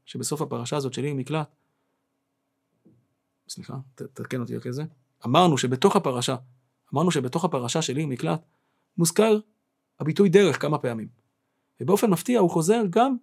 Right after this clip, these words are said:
בסופה של פרשת עיר מקלט. בסופה של הפרשה חוזר המילה דרך, אבל הפעם באופן חיובי. "כי תשמור את כל המצווה אשר אנוכי מצווך היום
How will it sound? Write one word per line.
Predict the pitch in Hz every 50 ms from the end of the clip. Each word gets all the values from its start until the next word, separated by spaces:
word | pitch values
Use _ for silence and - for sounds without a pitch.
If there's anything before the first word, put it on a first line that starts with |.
| _
בסופה | - 180 - 196 190 - - 294
של | 269 - 240
פרשת | 185 196 185 175 170 190 180 170 - _
עיר | - 151 156 147
מקלט. | 139 135 135 131 120 123 - _ _ _ _ _ _ _ _ _ _ _ _
בסופה | - - 165 156 214
של | 208 - 190
הפרשה | 147 - 139 139 147 - 190 196 208 208 - _ _ _ _ _ _ _ _ _ _ _ _ _
חוזר | _ - - 180 151 135 185 226 214 170 123 - - _ _ _ _ _ _ _ _ _ _ _ _ _ _ _ _ _ _
המילה | 147 147 156 160 180 175
דרך, | 147 165 180 196 214 233 208 - - _ _ _ _ _ _ -
אבל | 123 151 143
הפעם | 143 139 185 190 208 220 214 208 - _ _ _ _ _ _ _ _ _ -
באופן | 147 165 165 - 180
חיובי. | - - 147 139 131 147 139 127 - _ _ _ _ _ _ _ _ _ _ _
"כי | - 196 180
תשמור | - 196 - - 196 208 254 262 240 220
את | 208
כל | - 233 240 233
המצווה | 220 208 185 - - 220 208 196
אשר | 190 - 214 202 202
אנוכי | 202 185 180 214 214
מצווך | 202 185 - 185 170 - - 214
היום | 208 196 180 185 196 220 220 196 151